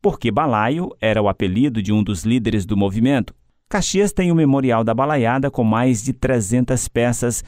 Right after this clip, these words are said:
que lembram o contexto histórico de ocorrência da revolta popular, considerada uma das maiores insurreições populares do Brasil Império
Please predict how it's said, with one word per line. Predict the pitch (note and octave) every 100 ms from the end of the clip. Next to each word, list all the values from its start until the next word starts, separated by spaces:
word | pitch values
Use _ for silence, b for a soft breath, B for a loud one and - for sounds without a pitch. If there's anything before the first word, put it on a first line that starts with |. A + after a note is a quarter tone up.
| b -
que | D3
lembram | A2+ A#2 G#2 A#2+
o | A#2
contexto | C3 A2 A2 - C3
histórico | - - A2 A2+ G#2+ A#2+
de | B2
ocorrência | B2+ C#3 G2 G#2 G#2 A#2
da | A#2+
revolta | C3+ G2 F#2 F2 F#2
popular, | G#2 - C3+ A#2 F#2 - _ _ -
considerada | G2 - G2 E2+ A2 C3 C3+ B2+ b b -
uma | C3
das | B2+ C3+ C3
maiores | C#3 D#3+ A#2 A#2 D3+ E3+ G2+
insurreições | G#2 - G#2+ G2+ - B2 B2+
populares | B2+ - G2 A2 C3+ C3 G#2
do | C3+
Brasil | D3+ C#3 G2 A#2+
Império | C#3+ - C3+ A2+